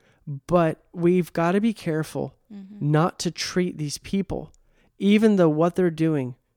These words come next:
Speaker 1: is wrong and God does not like it. He hates this. He loves these people, and he died to redeem them,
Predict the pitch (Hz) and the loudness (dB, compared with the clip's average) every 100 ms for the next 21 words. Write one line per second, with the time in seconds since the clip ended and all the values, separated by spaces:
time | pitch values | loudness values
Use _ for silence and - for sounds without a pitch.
0 | _ - 127 131 135 139 202 262 _ _ | _ -6 -4 -2 0 2 0 -4 _ _
1 | _ _ 147 131 131 123 131 _ _ _ | _ _ -6 -4 -4 -6 -8 _ _ _
2 | _ - 135 - 135 135 117 120 120 - | _ -10 -8 -6 -4 -4 -4 -8 -10 -6
3 | 208 151 123 139 135 - - 208 233 - | -6 -4 -6 -6 -8 -8 -8 -6 -6 -12
4 | - _ _ _ _ _ _ _ - 165 | -16 _ _ _ _ _ _ _ -4 0
5 | 151 165 202 202 202 180 - 151 139 - | 2 2 2 0 -2 -2 -4 -6 -6 -8
6 | 143 _ _ 147 139 160 135 147 147 160 | -12 _ _ -6 -4 -4 -2 -2 0 -2
7 | - 160 139 135 135 131 117 107 | -2 -4 -4 -6 -6 -6 -6 -12